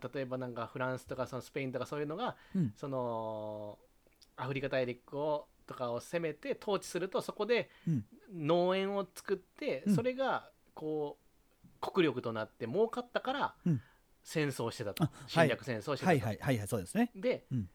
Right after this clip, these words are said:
Speaker 1: 今はそんな戦争して侵略するよりも、
Speaker 2: うん。
Speaker 1: すぐその、そのと同じぐらいの額が、
Speaker 2: はいはいはいはい。
Speaker 1: こう、あ、その、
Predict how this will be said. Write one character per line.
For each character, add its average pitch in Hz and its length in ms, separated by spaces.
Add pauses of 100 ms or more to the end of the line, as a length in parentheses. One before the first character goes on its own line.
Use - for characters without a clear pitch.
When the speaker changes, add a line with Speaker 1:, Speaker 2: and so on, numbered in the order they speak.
(280)
Speaker 1:
今 262 240
は 190 200
そ 190 140
ん 214 60
な 185 100
戦 226 260
争 220 260
し - 80
て 180 140
侵 208 220
略 202 240
す - 200
る 208 200
よ 196 160
り 156 120
も、 208 280
Speaker 2:
う 170 40
ん。 117 120 (960)
Speaker 1:
す - 200
ぐ 170 180
そ 196 160
の、 208 180 (280)
そ - 140
の 196 140 (240)
と 180 200
同 202 120
じ 196 100
ぐ 214 80
ら 208 80
い - 20
の 135 100
額 139 260
が、 120 340
Speaker 2:
は 208 120
い 139 60
は 135 140
い 113 60
は 120 120
い - 20
は - 0
い。 107 40
Speaker 1:
こ - 100
う、 - 40
あ、 90 120 (180)
そ 139 160
の、 117 280